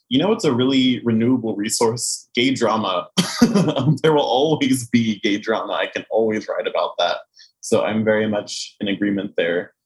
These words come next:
Um, as for why it remains so popular, I just think that there is a level of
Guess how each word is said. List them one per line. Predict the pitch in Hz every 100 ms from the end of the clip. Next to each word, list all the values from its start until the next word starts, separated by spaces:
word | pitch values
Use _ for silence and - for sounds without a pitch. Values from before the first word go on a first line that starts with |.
| _ _ _ -
Um, | 110 104 107 101 - _ _ -
as | 127 -
for | 165 135
why | 104 104 104 104
it | 101 107 92
remains | 110 104 104 107 101 90 - - -
so | - 107
popular, | - 98 104 107 98 92 -
I | 110 120
just | 151 -
think | 143 143 143
that | 127
there | 117 117
is | 110 110 -
a | 104
level | 104 104 113 135 143 -
of | 110